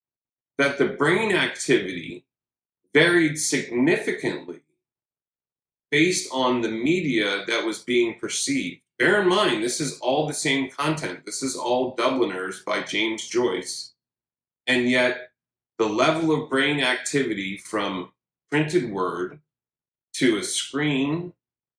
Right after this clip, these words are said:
to the web page with links, to the smartphone was constantly ratcheted up. At each of those levels, there was more and more brain activity.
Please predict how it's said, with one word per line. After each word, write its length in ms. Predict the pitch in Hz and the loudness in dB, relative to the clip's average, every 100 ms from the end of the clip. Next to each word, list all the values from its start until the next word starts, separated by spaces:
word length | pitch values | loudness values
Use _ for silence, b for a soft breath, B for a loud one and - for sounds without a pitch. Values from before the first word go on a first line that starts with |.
| _ _ - | _ _ -2
to 120 | 113 | 0
the 180 | 101 92 | 0 -2
web 380 | 92 131 147 - | 0 0 0 -2
page 340 | 156 151 147 | 0 2 2
with 180 | 147 151 | -2 -2
links, 640 | 117 107 104 107 - - - _ - | 0 -2 -2 -6 -8 -10 -16 _ -2
to 100 | 107 | -2
the 100 | 101 | -2
smartphone 920 | - 127 151 143 - 113 104 101 101 _ _ _ | -4 0 0 -2 -2 -2 -2 -4 -8 _ _ _
was 260 | 104 98 - | -4 -4 -6
constantly 840 | - 147 151 - 160 135 131 117 | -2 0 0 0 -2 -2 -2 -2
ratcheted 640 | 104 113 117 120 101 95 | 0 0 0 -4 -4 -6
up. 260 | 95 92 - | -4 -6 -6
At 180 | 90 - | -10 -6
each 260 | 156 180 156 | -6 -4 -2
of 140 | 120 | 0
those 400 | 120 120 123 120 | 4 6 6 4
levels, 640 | 107 107 90 82 - - _ _ - | 0 0 -2 -10 -16 -20 _ _ -2
there 160 | 110 | 0
was 180 | 107 95 | 0 -2
more 460 | 104 117 131 139 131 | 0 4 4 2 0
and 180 | 110 107 | -4 -4
more 360 | 107 107 95 | -2 -2 -4
brain 440 | - 101 101 98 90 | -6 -6 -4 -6 -6
activity. 600 | 90 - - 90 - | -8 -10 -8 -8 -8